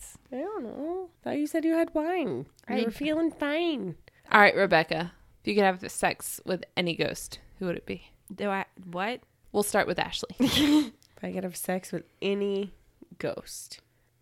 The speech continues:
Speaker 1: David Bowie.
Speaker 3: That would be fun.
Speaker 1: Right?
Speaker 3: I feel like that would be a great time.
Speaker 1: Mm-hmm.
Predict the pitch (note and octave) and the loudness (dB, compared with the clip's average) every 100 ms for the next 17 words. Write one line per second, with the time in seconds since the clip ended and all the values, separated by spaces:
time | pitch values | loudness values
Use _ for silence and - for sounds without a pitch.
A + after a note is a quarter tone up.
0 | _ _ _ - F#3+ F#3+ D#3+ G#2+ D#2 D#3+ | _ _ _ 0 0 0 -4 -6 -6 -10
1 | - _ _ _ _ F3+ E3 G#3 C#4+ F3+ | -14 _ _ _ _ -10 -4 2 4 2
2 | - - - - F#3+ D#3+ C3+ C#3+ E3 D#3+ | -2 -12 -16 0 4 4 2 -2 0 0
3 | G#3+ - - - F#3+ G#3+ B3 A#3 G3+ - | 0 -2 -16 2 4 6 8 8 6 8
4 | E3+ C#3+ F3 E3 D#3 D3 D#3+ - D#3+ D#3+ | 8 8 4 2 0 -2 -6 -10 -4 -2
5 | - - - - - F3 F3 G#3 F#3+ F#3+ | -2 -4 -6 -4 -2 -4 -6 -4 -2 -2
6 | F#3 E3+ D#3+ E3 F3+ | -4 -4 -4 -2 -2